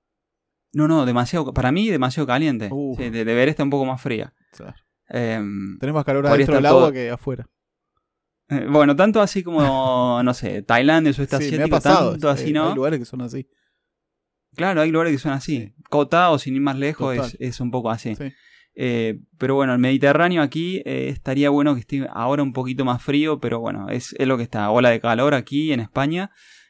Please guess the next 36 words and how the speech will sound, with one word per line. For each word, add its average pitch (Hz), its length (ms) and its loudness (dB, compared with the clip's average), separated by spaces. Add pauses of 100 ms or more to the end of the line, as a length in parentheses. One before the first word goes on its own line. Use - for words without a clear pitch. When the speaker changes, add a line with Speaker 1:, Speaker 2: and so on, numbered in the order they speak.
Speaker 1:
y 113 180 -8
es 113 60 0
lo 110 100 -2
que 110 80 -8
nos 104 160 -8
toca. - 380 -16 (1000)
Speaker 2:
Sí, - 400 -4
acá, 139 880 -2
mm, 120 180 -14 (840)
medio 165 220 -8
lo 120 60 -8
contrario. 147 560 -4
Bueno, 151 200 -2
ahora 170 140 -4
está 151 120 -8
un 127 60 -10
poquito 123 240 -10
mejor, 120 340 -4
no 120 80 -6
hace 113 220 -10
tanto 117 400 -6
frío, 127 440 -2
pero 107 560 -8
cuando 107 220 -10
se 110 140 -10
viene, 131 240 -4
se 120 120 -12
viene. 110 320 -8 (640)
Mucha 135 240 -6
lluvia, 139 420 -2
muchas - 760 -8 (200)
estaciones 127 540 -8
en 120 80 -10
el 120 80 -12
mismo 127 280 -10
día, 131 400 -4